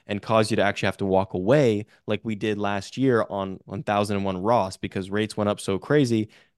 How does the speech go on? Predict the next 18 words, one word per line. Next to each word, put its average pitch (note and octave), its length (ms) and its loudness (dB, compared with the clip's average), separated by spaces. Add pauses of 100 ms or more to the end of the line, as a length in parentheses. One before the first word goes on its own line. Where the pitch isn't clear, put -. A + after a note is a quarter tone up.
(100)
Kent B2 160 0
and A2+ 80 0
I A2 100 2
actually G#2+ 220 -4
decided G2 480 0
that G2 200 -2
it A2 300 -6
made A#2+ 220 4
more A#2 180 4
sense A2+ 240 -4
to G#2 100 -6
walk A2 280 2
away G#2+ 240 4
from G2 320 -8
nearly G#2 320 -4
a G#2 60 -8
million A2 400 0
dollars G2 640 0